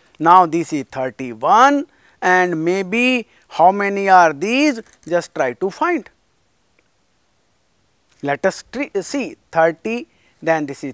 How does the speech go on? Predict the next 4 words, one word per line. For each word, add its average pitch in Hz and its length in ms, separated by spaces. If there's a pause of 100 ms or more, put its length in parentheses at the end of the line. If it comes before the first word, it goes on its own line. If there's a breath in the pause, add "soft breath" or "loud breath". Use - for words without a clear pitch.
thirty-one, 202 800
thirty-two, 202 960
thirty-three, 202 840 (300 soft breath)
thirty-four, 190 1000